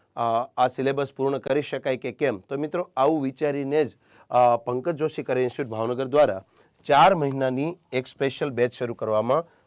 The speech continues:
આવનાર છે. ચાર મહિનાનો સમયગાળો છે, દરરોજનું ચાર કલાકનું શિક્ષણ કાર્ય છે, એટલે કે ડેલી બે બે કલાકના બે લેક્ચર લેવાનાર છે.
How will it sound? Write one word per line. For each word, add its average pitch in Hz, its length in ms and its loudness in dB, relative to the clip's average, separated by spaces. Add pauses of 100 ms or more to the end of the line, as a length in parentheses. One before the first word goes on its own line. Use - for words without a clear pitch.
આવનાર 143 360 4
છે. 160 260 -2 (300)
ચાર 147 220 4
મહિનાનો 156 340 0
સમયગાળો 147 560 0
છે, 143 220 -6 (260)
દરરોજનું 139 720 0 (140)
ચાર 147 220 4
કલાકનું 147 460 -2
શિક્ષણ 151 380 -4
કાર્ય 143 280 2
છે, 143 160 -4
એટલે 135 160 -4
કે 135 140 -4
ડેલી 123 560 0 (360)
બે 120 120 -2
બે 151 160 0
કલાકના 139 480 0
બે 127 220 -2
લેક્ચર 123 400 -4
લેવાનાર 117 460 -2
છે. 127 220 0